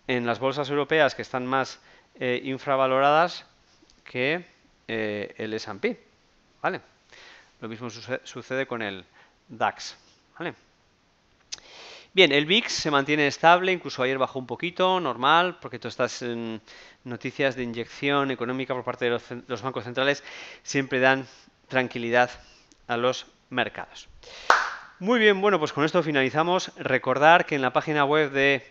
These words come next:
de forexday punto com estamos empezando a subir todas las conferencias, ¿vale? Que hemos tenido en el Forex Day de esta edición de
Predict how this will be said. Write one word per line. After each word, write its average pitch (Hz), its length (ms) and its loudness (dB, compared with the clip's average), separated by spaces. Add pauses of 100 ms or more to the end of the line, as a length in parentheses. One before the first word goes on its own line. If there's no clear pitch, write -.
(120)
de 127 220 -4
forexday 147 640 0
punto 127 260 -8
com 185 280 2 (340)
estamos 139 400 -2
empezando 135 340 -6
a 127 40 -4
subir 143 380 -4
todas 143 200 0
las 147 200 2
conferencias, 147 1000 -2
¿vale? 165 320 0 (520)
Que 120 220 -2
hemos 127 180 -4
tenido 139 360 -2
en 123 100 -4
el 110 180 -4
Forex 131 380 -6
Day 147 340 0 (380)
de 123 140 -6
esta 135 180 -2
edición 135 580 -4
de 139 260 0